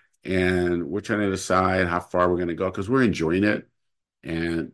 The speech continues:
I think we can get to two hundred. So, um, I have no problems committing Jen's time, 'cause what the hell? She's planned out. She can plan out. It's not really that big of a deal. Um, but share us, put us on auto download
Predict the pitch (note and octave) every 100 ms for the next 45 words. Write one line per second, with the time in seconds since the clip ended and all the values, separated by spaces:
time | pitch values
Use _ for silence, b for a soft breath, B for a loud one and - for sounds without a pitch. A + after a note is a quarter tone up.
0 | - - G#2+ G2+ G2 F#2 F2+ - - E2
1 | F2+ G2 G2+ - E2+ D#2 D2+ - _ _
2 | _ _ _ - D#2 D#2+ D2+ D2+ D2 -
3 | - F#2 F2 E2+ - E2 E2 - D#2+ D#2
4 | C#2+ C2 D2 C2+ - - D#2 F2+ F#2 D2+
5 | D2 C#2+ - - - D2+ D#2 A#1 - -
6 | G#2 G#2+ - D2+ A#1 A1 - A#2+ B2 C3+
7 | C#3 D3 A#2 - G#2 G#2+ G#2+ G#2+ G#2+ G#2+
8 | G#2+ G#2 G#2+ G2+ - _ _ b b b
9 | b b - F#2+ F2+ E2+ D#2 D#2+ _ _
10 | _ _ _ _ _ _ _ - A2 -
11 | A#2+ A2 A2 G#2 - A#2+ A2 - F#2 D#2+
12 | G2 G2 F2 G2 F#2+ F#2+ F#2+ F#2 F2+ F2+